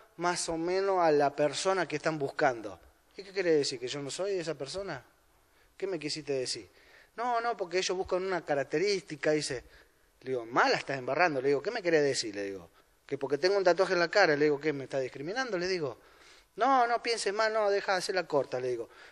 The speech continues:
"Yo hablé con el profesor Titarelli", le digo, "que me está esperando en la escuela, hace lo que quiera". Me di la vuelta y me fui. Cuando llego a la escuela, el profesor me recibe, me dijo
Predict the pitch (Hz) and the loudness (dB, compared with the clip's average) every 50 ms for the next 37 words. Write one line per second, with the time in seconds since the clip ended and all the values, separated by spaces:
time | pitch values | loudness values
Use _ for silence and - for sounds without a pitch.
0 | _ - - 190 185 190 202 202 185 185 170 160 147 - 147 139 - 147 139 - | _ -6 2 2 4 4 4 4 2 2 0 0 -2 -2 -4 -2 -2 -4 -2 0
1 | 196 185 180 - 147 - 143 151 175 208 208 190 180 170 170 170 160 139 143 139 | 0 -2 -2 -6 -8 -4 -2 0 0 0 0 0 0 2 2 2 2 0 0 -2
2 | 143 147 143 135 - 180 175 - 180 175 175 175 160 151 139 147 147 - 240 233 | -2 -4 -6 -4 -4 -4 0 2 0 0 2 0 -2 0 0 -2 0 2 0 2
3 | 214 180 143 - - - - 151 156 - 180 170 147 139 135 127 135 123 113 110 | 2 2 0 0 -8 -14 -12 -8 -8 -6 -4 -4 -4 -6 -8 -4 -4 -4 -4 -4
4 | 101 98 98 101 110 123 131 151 156 160 170 190 - - 277 220 170 - 208 175 | -8 -12 -10 -8 -8 -2 2 4 4 4 4 2 -2 -6 -8 -8 -6 -4 -4 -4
5 | 120 - - - - _ _ _ - _ _ _ _ _ - 160 156 156 151 151 | -4 -6 -16 -20 -20 _ _ _ -20 _ _ _ _ _ 4 4 4 4 4 0
6 | 156 156 - - 226 247 240 226 233 220 208 - - 240 226 220 220 240 269 262 | 0 0 2 0 0 0 2 2 0 0 -2 0 0 0 2 2 2 2 0 0
7 | 214 175 - 147 143 - 143 135 - 156 160 151 151 147 156 160 - - 208 208 | -4 -4 -6 -6 -6 -4 -6 -6 -6 -6 -4 -4 -4 -2 -2 -2 -2 -4 -2 -2
8 | 202 202 202 202 202 185 156 143 139 156 165 156 - 147 135 127 117 - | 0 0 0 0 0 0 -2 0 2 2 0 2 0 0 0 0 -2 -6